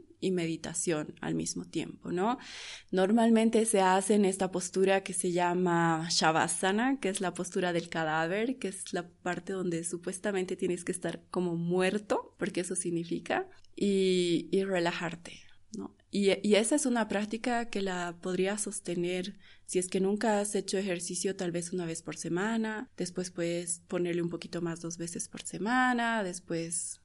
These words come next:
tres y cuatro y así sucesivamente, ¿no? Y vas a ir sintiendo sus beneficios. Hay muchas personas que dejan de hacer yoga una semana y me llaman y me dicen, "Ya no puedo, no aguanto, necesito retomar mi clase.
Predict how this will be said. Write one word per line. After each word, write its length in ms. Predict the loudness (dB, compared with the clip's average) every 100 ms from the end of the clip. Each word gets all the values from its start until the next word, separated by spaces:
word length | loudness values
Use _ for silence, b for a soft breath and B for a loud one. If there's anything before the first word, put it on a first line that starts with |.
| _
tres 600 | 2 4 6 4 2 -2
y 60 | -6
cuatro 640 | 2 4 4 2 0 -2
y 120 | 0
así 340 | -2 -4 -6
sucesivamente, 920 | -4 -4 -4 -4 -4 -2 -4 -4 -6
¿no? 220 | -6 -4 -2
Y 180 | -2
vas 300 | -2 -4 -4
a 60 | -2
ir 120 | -4
sintiendo 460 | -2 -4 -2 -4 -6
sus 200 | -8 -8
beneficios. 760 | -6 -6 -6 -6 -6 -8 -14 -10
Hay 100 | -4
muchas 320 | -2 2 0
personas 520 | 0 0 0 0 -2 -2
que 100 | -4
dejan 300 | -4 -4 -2
de 80 |
hacer 340 | -2 -4 -6 -4
yoga 600 | -4 -2 -2 -2 -4 -4
una 260 | -4 -4 -4
semana 540 | -4 -2 0 2 4
y 140 | 4
me 140 | 4 6
llaman 320 | 4 4 4
y 40 |
me 100 | 2
dicen, 320 | 2 0 0 -2
"Ya 120 | -2
no 140 | -2
puedo, 240 | 0 0 0
no 140 | 0
aguanto, 400 | 2 2 0 -2
necesito 720 | -2 -2 -4 -4 -2 -2 -2 B B B 0
retomar 540 | 2 6 8 10 8
mi 100 | 6
clase. 540 | 4 2 2 -2 -8